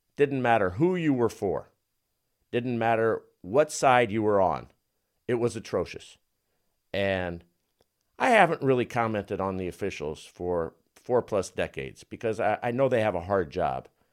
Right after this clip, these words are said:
and they're making instantaneous decisions. And be it in the N B A or the N F L or the umpires, you know, they're in an impossible situation sometimes. You know, the hand is quicker than the eye. But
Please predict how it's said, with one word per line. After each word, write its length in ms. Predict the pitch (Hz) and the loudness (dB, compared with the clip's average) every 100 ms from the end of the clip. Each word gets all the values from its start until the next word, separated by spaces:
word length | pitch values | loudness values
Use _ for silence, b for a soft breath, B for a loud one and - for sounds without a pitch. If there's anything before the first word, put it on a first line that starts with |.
| _ - | _ -10
and 120 | 104 | -4
they're 120 | 104 | -2
making 320 | 110 110 107 | -2 -4 -4
instantaneous 800 | 113 117 110 101 101 92 87 80 | -4 -4 -6 -6 -4 -4 -6 -8
decisions. 640 | - - 82 69 65 - - _ _ _ _ - - | -12 -8 -8 -8 -14 -20 -20 _ _ _ _ -12 -6
And 200 | 127 113 | -4 0
be 140 | 160 | 2
it 100 | 151 | 0
in 100 | 135 | -2
the 160 | 127 127 | 0 0
N 160 | 135 | 0
B 180 | 127 127 | -2 0
A 320 | 117 117 117 - _ _ _ _ _ _ _ | 2 0 -4 -12 _ _ _ _ _ _ _
or 120 | - | -6
the 180 | 95 104 | -2 0
N 80 | 107 | 0
F 180 | 101 - | -2 -2
L 340 | 90 87 85 | 0 0 -2
or 120 | 95 90 | -2 -2
the 160 | 90 90 | -4 -6
umpires, 680 | 90 - 69 62 60 - _ _ _ _ _ _ _ | -8 -6 -6 -6 -14 -20 _ _ _ _ _ _ _
you 80 | 180 | -4
know, 120 | 170 | 0
they're 140 | 165 156 | 2 2
in 60 | |
an 60 | 151 | 0
impossible 520 | 139 143 143 135 127 | 0 0 0 0 -6
situation 720 | - 139 - 104 98 - 85 | -4 -6 -2 0 0 -2 -10
sometimes. 680 | - 82 - 85 67 64 - _ | -8 -10 -8 -8 -8 -12 -20 _
You 220 | 78 85 | -14 -10
know, 240 | 80 87 92 | -6 -4 -4
the 120 | 82 | -6
hand 300 | 90 120 117 | -4 -2 -2
is 100 | 107 | -4
quicker 300 | - 104 107 | -4 -4 -4
than 200 | 85 90 | -6 -6
the 140 | 87 | -6
eye. 300 | - 71 69 - _ _ _ _ _ _ _ _ _ _ _ | -8 -10 -12 -18 _ _ _ _ _ _ _ _ _ _ _
But 440 | 110 156 139 - | 0 2 2 -2